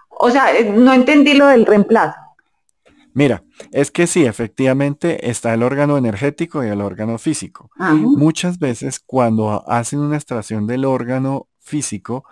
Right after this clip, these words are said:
Speaker 2: masacran tanto las uniones de los chakras que queda el órgano, eh, fallando,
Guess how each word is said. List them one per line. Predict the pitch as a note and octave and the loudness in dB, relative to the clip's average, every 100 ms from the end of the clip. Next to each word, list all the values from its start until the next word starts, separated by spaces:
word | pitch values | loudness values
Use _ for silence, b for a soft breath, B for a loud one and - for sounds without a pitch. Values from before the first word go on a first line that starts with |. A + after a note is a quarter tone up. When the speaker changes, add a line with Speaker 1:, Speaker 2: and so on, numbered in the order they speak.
| b b b | b b b
Speaker 2:
masacran | A#2 B2 A#2 C#3 C3 - C#3+ C#3+ | -2 0 0 -2 -2 -2 -2 -2
tanto | D3 C#3 B2+ A2+ C3 | -4 -4 -4 -4 -6
las | B2+ A2+ G#2+ | -6 -6 -6
uniones | G#2 G#2 G#2 B2 | -6 -4 -6 -6
de | C3 | -8
los | B2+ - | -8 -8
chakras | A#2 G#2+ B2+ B2+ - _ | -8 -8 -10 -12 -14 _
que | C3 A2 | -10 -8
queda | - A2+ A2 A#2+ C3 - | -6 -2 0 -2 -4 -6
el | B2 A2 G#2 | -4 -4 -2
órgano, | G#2 G#2+ A#2 B2+ C3 C3 B B B - | -4 -4 -2 0 -2 -4 B B B -6
eh, | A#2+ A2+ G#2+ F#2 | -2 -2 -2 -6
fallando, | - B2 A2+ C3+ A2+ G2 F#2 | -4 -2 2 2 2 -2 -6